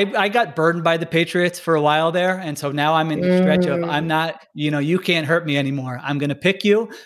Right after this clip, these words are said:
Speaker 1: Uh, if I get it wrong, that's fine. But I'm not gonna be in the situation where I'm getting, like, the double whammy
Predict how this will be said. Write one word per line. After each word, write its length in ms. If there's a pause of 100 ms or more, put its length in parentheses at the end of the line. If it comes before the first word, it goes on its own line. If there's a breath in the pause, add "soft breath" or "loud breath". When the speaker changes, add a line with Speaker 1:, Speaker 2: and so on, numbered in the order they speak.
Speaker 1:
Uh, 240
if 140
I 80
get 180
it 80
wrong, 420 (220 loud breath)
that's 260
fine. 400
But 140
I'm 160
not 240
gonna 140
be 180
in 100
the 60
situation 600
where 120
I'm 180
getting, 240
like, 200
the 80
double 340
whammy 400